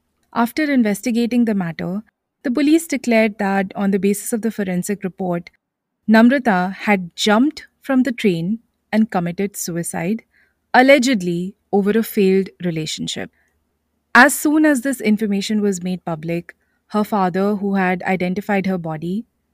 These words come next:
cried foul. It didn't make any sense. She was a young girl in her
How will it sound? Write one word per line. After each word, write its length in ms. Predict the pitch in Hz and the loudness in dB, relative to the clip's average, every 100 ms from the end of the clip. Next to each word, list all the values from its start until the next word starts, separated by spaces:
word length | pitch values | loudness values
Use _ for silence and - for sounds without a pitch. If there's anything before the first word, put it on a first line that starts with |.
| _ _ | _ _
cried 320 | - 196 180 - | 0 2 2 0
foul. 240 | 165 135 135 - _ _ _ _ _ _ _ _ | -2 -2 -8 -20 _ _ _ _ _ _ _ _
It 140 | 262 | 0
didn't 180 | 233 320 | 2 2
make 180 | 349 339 | 2 2
any 180 | 320 285 | 4 2
sense. 600 | 277 240 226 175 - - _ _ _ _ _ | 2 0 0 -2 -8 -14 _ _ _ _ _
She 180 | - | -2
was 140 | 247 233 | 0 2
a 60 | |
young 380 | 240 220 240 285 | 2 2 4 2
girl 340 | 214 202 196 196 | 2 2 2 2
in 160 | 202 | 2
her 160 | 202 | 0